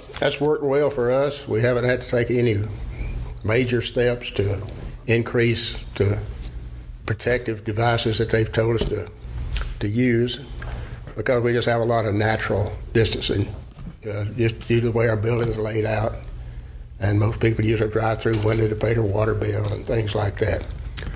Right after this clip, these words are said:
We do, the people that handle money, we do encourage them to wear the rubber gloves and,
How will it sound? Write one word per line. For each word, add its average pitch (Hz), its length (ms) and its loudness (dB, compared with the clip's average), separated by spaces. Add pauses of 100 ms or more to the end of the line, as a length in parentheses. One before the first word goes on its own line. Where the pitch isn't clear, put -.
(340)
We 107 140 0
do, 143 280 2 (520)
the 120 80 -4
people 127 320 2
that 123 60 2
handle 127 220 2
money, 135 300 2
we 127 180 2
do 123 160 2
encourage 123 400 2
them 127 260 2
to 104 320 0
wear 120 220 4
the 113 160 0
rubber 123 240 2
gloves 120 440 2
and, - 180 -6